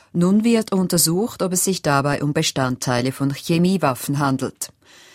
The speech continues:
Die Waffenteile wurden von französischen Journalisten der Zeitung Le Monde aus dem Land geschmuggelt und den französischen Behörden übergeben.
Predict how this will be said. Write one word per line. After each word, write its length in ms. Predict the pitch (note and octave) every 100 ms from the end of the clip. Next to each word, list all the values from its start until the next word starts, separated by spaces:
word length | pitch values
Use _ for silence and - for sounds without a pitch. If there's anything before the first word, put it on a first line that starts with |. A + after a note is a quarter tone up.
| _
Die 100 | F#3+
Waffenteile 680 | F3+ F3+ A#3+ A3 G#3+ G#3+ A3+
wurden 300 | G#3 F#3+ F3+
von 260 | D#3+ E3 D3+
französischen 800 | - C#3+ C3 - D3+ F3 E3 D#3
Journalisten 760 | - D#3 D3+ C#3 E3+ - F#3 D#3+
der 200 | C#3 -
Zeitung 380 | D3 C#3 C#3+
Le 140 | C#3 C#3
Monde 340 | C#3 D#3+ -
aus 220 | C3 B2
dem 120 | - C#3+
Land 360 | C#3 F3 -
geschmuggelt 580 | F#3 - F3 - F#3+ F3+
und 180 | F3+ E3+
den 120 | F3+
französischen 800 | D#3+ F#3 F3+ - B2+ A#2+ C3 D3
Behörden 540 | C#3+ D#3 E3 E3 D#3 C#3
übergeben. 720 | B2 A#2+ B2+ C#3+ C3+ C3